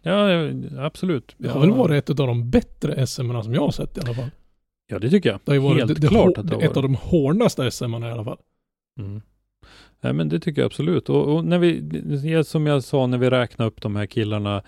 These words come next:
Speaker 1: eh, jag tycker främst om det här yngre gardet och liksom när vi börjar titta ner mot tionde plats. Eh, vi hade, som vi sa, Andreas Lilja på femte, Filip Ågren nionde, Martin Freid tionde.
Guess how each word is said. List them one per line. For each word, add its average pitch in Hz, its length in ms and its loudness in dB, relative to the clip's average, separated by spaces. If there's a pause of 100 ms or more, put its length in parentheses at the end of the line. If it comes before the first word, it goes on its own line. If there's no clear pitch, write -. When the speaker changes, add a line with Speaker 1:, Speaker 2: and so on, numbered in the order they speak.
(360)
Speaker 1:
eh, 120 260 -6 (340)
jag 143 160 0
tycker 123 260 0
främst - 640 -4
om 123 220 -4
det 117 100 0
här 113 140 2
yngre 113 360 0
gardet 104 480 -2
och 104 60 0
liksom 104 340 -6
när 101 100 -4
vi 98 100 -2
börjar 98 380 -2 (260)
titta - 260 -4
ner 107 260 -4
mot 104 200 -8
tionde 101 360 -6
plats. - 380 -8 (520)
Eh, 127 80 -8
vi 117 360 -6
hade, 101 240 -4
som 104 180 -8
vi 95 140 -6
sa, 98 220 -2
Andreas 95 340 -4
Lilja 95 380 -6
på - 120 -8
femte, 95 520 -6
Filip 98 380 -6
Ågren 95 440 -4
nionde, 98 400 -4
Martin 95 360 -4
Freid 107 320 -8
tionde. 117 520 -10